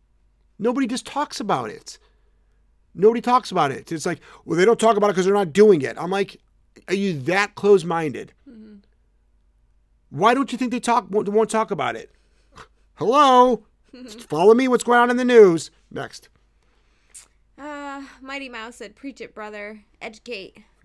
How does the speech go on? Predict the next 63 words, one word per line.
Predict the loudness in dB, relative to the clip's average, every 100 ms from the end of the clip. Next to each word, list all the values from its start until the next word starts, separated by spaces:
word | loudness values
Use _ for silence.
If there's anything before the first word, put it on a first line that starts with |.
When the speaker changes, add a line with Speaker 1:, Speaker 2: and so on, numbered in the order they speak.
| -20 _ _ -12
Speaker 1:
Trying | -8 -8 -4
to. | -4 -4 _ _ _ _ _ _
Speaker 2:
Deb, | -20 -16 -16 -18
"Agree | -20 -18 -18
on | -18
the | -20
dog | -20 -20
fight. | -20 -20 -18 -16
Large | -16 -18 -18
pit | -18 -18
attacked | -18 -18 -18
Armani | -20 -20 -20 -20 -20
and | -20
sunk | -20 -20
his | -20 -20
teeth | -20 -20
into | -20 -20
his | -20
neck, | -20 -20 -20
and | -20
I | -20
thought | -20 -20
he | -20
was | -20 -20
dead. | -20 -20 -20 _ _ _
Horrible. | -16 -14 -14 -18 -20 _ _ _ -18
Luckily, | -14 -12 -12
after | -12 -16
a | -16
big | -16 -16
vet | -18 -18
bill, | -18 -18
he | -18 -20
was | -20
okay. | -20 -18 -18
That | -18
is | -20
how | -18 -16
I | -18
learned | -20 -20 -20
about | -20 -20
dog | -20 -20 _
parks. | -20 -20 _ -20
Wish | -20
I | -20
knew | -20 -20 -20 -20
what | -20 -20
to | -20
do | -20 -20
at | -20
the |
time. | -20 -20 -20 -20
Nightmares | -20 -20 -20 -20 -20
for | -20
months. | -20 -20 -20 _ -20
Now | -20 -20
I |
have | -20
a | -20
very | -20 -20 -20
reactive | -20 -20 _ -20
dog." | -20 -10 -2
Speaker 1:
Yep. | -2